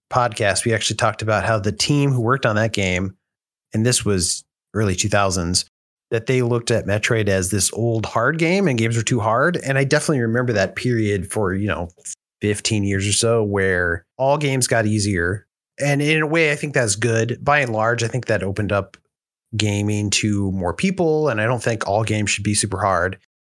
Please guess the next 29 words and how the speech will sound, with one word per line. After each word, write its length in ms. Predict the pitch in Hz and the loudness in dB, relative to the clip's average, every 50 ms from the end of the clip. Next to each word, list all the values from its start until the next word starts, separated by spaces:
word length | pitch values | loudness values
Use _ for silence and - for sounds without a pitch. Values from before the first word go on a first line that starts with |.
| _ _ _ - | _ _ _ -4
but 80 | 120 117 | -2 0
it 40 | |
felt 220 | 113 - 139 120 101 | 2 2 2 2 2
like 300 | 113 110 104 107 - - _ _ _ _ _ _ _ _ - | 2 0 0 -2 -8 -16 _ _ _ _ _ _ _ _ -6
the 80 | 123 | 0
pendulum 460 | - - 156 143 131 127 117 113 107 | 2 4 4 4 2 0 0 0 2
swung 420 | 107 - - 127 131 120 113 110 110 | 2 2 2 2 0 0 0 0 0
maybe 260 | 113 120 127 131 131 | 2 2 2 2 2
a 60 | 127 | 2
little 180 | 120 120 123 123 | 2 2 0 0
bit 140 | 131 127 135 | 0 0 0
too 220 | - 143 139 135 | 0 0 0 0
far 500 | 127 - - - - - 131 123 127 135 | -2 -4 -8 -12 -6 -2 0 2 2 2
that 360 | 143 143 135 131 135 135 127 123 | 0 0 2 2 2 2 2 2
way, 420 | 135 139 143 147 151 160 156 - _ _ _ _ _ _ _ _ - | 2 2 2 2 0 0 -4 -8 _ _ _ _ _ _ _ _ -2
where 120 | 123 113 | 0 0
everything 380 | 95 101 113 131 143 143 165 160 | 2 2 2 2 2 2 2 2
was 120 | 151 143 | 2 2
super 220 | - - 156 160 160 | 0 0 0 2 2
easy. 400 | 156 156 156 175 175 175 175 175 | 2 2 2 2 2 0 0 0
And 160 | - 120 120 | -2 0 2
then 420 | 117 123 117 117 113 113 110 110 104 | 2 2 2 2 2 0 0 0 0
with, 200 | 113 107 107 - _ - | -2 -2 -4 -6 _ -6
you 80 | 107 101 | -4 -2
know, 80 | 87 85 | -2 -2
the 100 | 92 - | -4 -4
Dark 300 | - - 98 95 95 - | -2 0 0 0 0 0
Souls 300 | - - 90 90 87 - | -2 -2 -2 -2 -2 -2
renaissance, 680 | 80 87 80 80 - - 90 85 85 85 82 - - | -2 -2 0 0 0 0 0 0 -2 -2 0 -2 -2